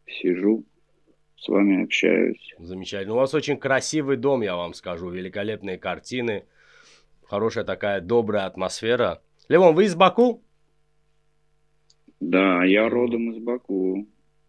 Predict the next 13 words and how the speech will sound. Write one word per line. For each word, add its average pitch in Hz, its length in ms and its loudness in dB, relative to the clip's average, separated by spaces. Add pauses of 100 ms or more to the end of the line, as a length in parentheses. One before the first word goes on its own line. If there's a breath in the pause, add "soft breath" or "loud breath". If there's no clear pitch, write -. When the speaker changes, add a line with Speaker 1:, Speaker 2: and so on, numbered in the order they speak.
(220)
Speaker 2:
Расскажите 170 560 -2
Speaker 1:
Чему - 160 4
Speaker 2:
свою 110 180 6
Speaker 1:
я 104 140 4
Speaker 2:
историю. 92 240 0
Speaker 1:
очень 110 680 0
благодарен, 98 1080 0 (160)
что - 320 -10
я 92 200 0
родился 95 800 -2 (200)
в 87 180 -6
городе 90 640 2
Баку. - 560 -2